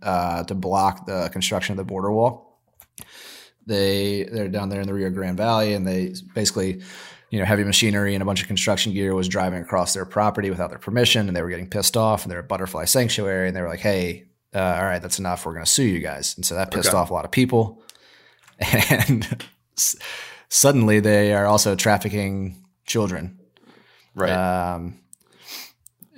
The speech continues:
Speaker 1: just recently they were back in the news 'cause they had to close their doors. Uh, Kimberly Lowe, who's a fringe candidate here in Virginia's ninth, uh, congressional district, she's running up against, I guess, the incumbent,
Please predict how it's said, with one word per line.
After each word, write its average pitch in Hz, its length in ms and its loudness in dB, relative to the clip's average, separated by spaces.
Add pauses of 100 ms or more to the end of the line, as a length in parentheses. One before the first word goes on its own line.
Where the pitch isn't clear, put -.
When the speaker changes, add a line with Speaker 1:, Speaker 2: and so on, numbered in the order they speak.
(160)
Speaker 1:
just 110 240 0
recently 127 440 6
they 104 80 6
were 95 120 4
back 139 320 6
in 110 80 4
the 95 80 0
news 92 260 0
'cause 101 100 -4
they 98 80 0
had 90 60 -4
to 98 60 -8
close 92 300 -2
their 90 140 -8
doors. 95 880 -2 (240)
Uh, 92 760 2 (580)
Kimberly 127 300 6
Lowe, 104 360 8
who's 98 160 4
a 98 40 0
fringe 110 760 2 (160)
candidate 104 540 -2
here 104 380 0
in 95 140 0
Virginia's 95 540 2
ninth, 98 560 -4 (100)
uh, 92 180 -2
congressional 95 540 0
district, 85 460 -4
she's 90 160 -4
running 92 240 -2
up 92 120 -4
against, 90 440 -4
I 85 60 -8
guess, 90 200 -2
the 92 220 -8
incumbent, 92 720 -4